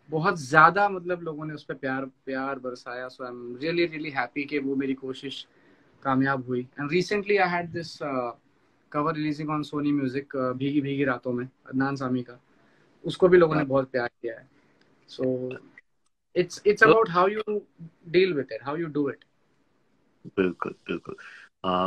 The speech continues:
Speaker 2: आपके बहुत सारे fans हैं जो हमारे साथ हैं, सारे कह रहे कि भाई shout out दे दो, हम जरूर देंगे, but उससे पहले, क्योंकि हमारे साथ मोहम्मद इरफान भाई हैं और live, आ,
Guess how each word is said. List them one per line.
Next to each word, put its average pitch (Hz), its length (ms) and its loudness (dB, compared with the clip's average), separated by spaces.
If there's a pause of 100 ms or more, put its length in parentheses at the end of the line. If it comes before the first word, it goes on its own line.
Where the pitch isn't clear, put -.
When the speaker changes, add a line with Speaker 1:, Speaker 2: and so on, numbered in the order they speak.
(140)
Speaker 2:
आपके 104 320 0
बहुत 101 320 2
सारे 110 200 6
fans 110 400 2
हैं 110 120 2
जो 104 140 4
हमारे 101 280 6
साथ 98 280 4
हैं, 104 80 -8
सारे 98 280 6
कह 95 160 2
रहे 95 100 4
कि 98 120 -4
भाई 101 160 2
shout 95 360 2
out 104 160 4
दे 92 80 -4
दो, 110 140 0
हम 131 200 4
जरूर 123 260 -2
देंगे, 131 280 6
but 127 360 6
उससे - 200 0
पहले, - 320 0 (340)
क्योंकि 185 460 8
हमारे 135 260 6
साथ 143 200 8
मोहम्मद 135 380 2
इरफान 131 340 2
भाई 135 220 0
हैं 143 100 0
और 135 240 2
live, 143 520 2 (480)
आ, 113 460 2